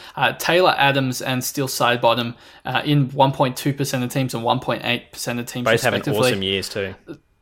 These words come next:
Speaker 1: They're both going above a hundred and sixteen average. I feel a little hesitant to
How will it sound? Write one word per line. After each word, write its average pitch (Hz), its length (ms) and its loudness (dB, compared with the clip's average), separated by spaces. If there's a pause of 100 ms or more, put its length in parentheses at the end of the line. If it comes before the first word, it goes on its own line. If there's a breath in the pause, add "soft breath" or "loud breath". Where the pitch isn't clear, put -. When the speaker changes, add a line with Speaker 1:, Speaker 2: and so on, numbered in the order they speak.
Speaker 1:
They're 156 260 0 (220)
both 160 500 2 (200)
going 123 360 2
above 117 300 2
a 117 60 0
hundred 117 260 -4
and 117 100 -10
sixteen 123 380 -4
average. 127 420 0 (520 loud breath)
I - 60 0
feel 208 480 6
a - 20 4
little 165 340 4
hesitant 139 560 0
to 117 440 2